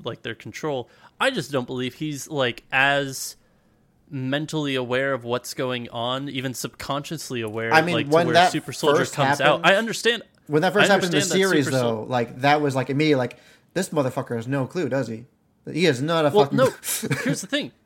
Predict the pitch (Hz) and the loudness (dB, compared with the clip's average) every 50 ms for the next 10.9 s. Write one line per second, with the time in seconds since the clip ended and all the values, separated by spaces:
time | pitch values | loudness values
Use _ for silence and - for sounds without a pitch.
0 | _ _ _ - 277 320 302 233 180 - - 269 262 - - 185 214 233 202 - | _ _ _ 2 2 4 2 0 0 0 2 2 2 2 0 -2 -4 -2 -2 -4
1 | 190 185 185 165 - 208 190 160 147 208 220 196 - 156 135 190 180 151 160 156 | -2 -2 -2 -2 -2 0 0 0 0 -2 -4 -6 -6 -4 -2 -2 -2 -2 -2 -2
2 | 151 143 127 135 143 135 131 113 117 131 185 185 127 - _ - - _ _ - | -2 -2 0 0 0 0 -2 -6 -6 -6 -6 -8 -8 -10 _ -20 -20 _ _ -2
3 | 220 247 233 220 190 170 - - 233 220 190 160 147 160 160 143 139 143 131 _ | -2 -2 -2 -6 -6 -4 -2 -2 -2 -2 -2 -2 -2 -4 -4 -6 -8 -12 -14 _
4 | - - - 175 165 170 - 165 131 147 143 - - 156 143 - 160 170 165 135 | -12 -10 -8 -6 -6 -6 -8 -8 -8 -8 -8 -6 -4 -6 -4 -2 -2 -2 -2 -2
5 | - - _ - - 262 - - 127 120 117 113 117 123 170 208 190 - - 135 | -6 -12 _ -8 -6 -6 -6 -6 -8 -10 -10 -8 -8 -8 -8 -8 -10 -8 -6 -4
6 | 131 151 147 127 - 123 113 110 107 120 123 107 107 101 - - 135 127 117 110 | -4 -4 -4 -6 -8 -10 -10 -8 -8 -8 -10 -10 -12 -14 -10 -6 -6 -6 -6 -8
7 | - - _ _ _ _ - 160 139 131 120 143 196 233 - - _ _ _ _ | -14 -20 _ _ _ _ -6 -4 -4 -2 -2 -2 -2 -2 -4 -8 _ _ _ _
8 | _ - 185 185 - - - 165 165 160 - 120 - - - - 202 233 202 196 | _ -4 -2 -2 -2 -2 -2 -2 -4 -4 -6 -12 -12 -12 -10 -8 -6 -4 -2 -2
9 | 170 160 160 135 143 143 139 151 156 147 123 117 117 120 127 123 123 120 110 - | -2 -2 -4 -6 -4 -2 -2 -2 -2 -2 -4 -6 -6 -6 -6 -6 -6 -8 -8 -6
10 | - 127 117 113 110 117 107 - 143 139 135 113 107 - - - - | -6 -6 -4 -6 -10 -10 -8 -6 -4 -4 -4 -4 -6 -12 -16 -18 -20